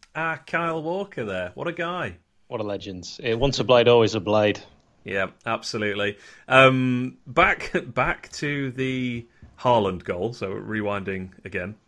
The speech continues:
Speaker 1: the, uh, the first goal of the game. Yeah, no, no blame from me on, um, Robinson. And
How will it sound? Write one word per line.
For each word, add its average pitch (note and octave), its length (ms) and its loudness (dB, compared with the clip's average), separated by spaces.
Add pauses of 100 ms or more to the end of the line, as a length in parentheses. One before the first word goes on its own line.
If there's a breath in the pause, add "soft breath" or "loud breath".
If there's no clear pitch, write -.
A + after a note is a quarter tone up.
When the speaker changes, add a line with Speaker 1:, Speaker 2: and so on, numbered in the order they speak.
(760)
Speaker 1:
the, F2+ 260 -6
uh, E2+ 500 -6
the G#2 120 -4
first B2 340 2
goal G#2+ 180 2
of G2 60 0
the G2 60 0
game. G2 280 0 (280 loud breath)
Yeah, A#2+ 140 8
no, C#3+ 400 6
no C3+ 180 4
blame A#2+ 220 4
from A2 180 -6
me G#2 140 -2
on, G2 240 -4
um, F#2 420 -2
Robinson. F#2+ 580 -6
And A#2 360 -4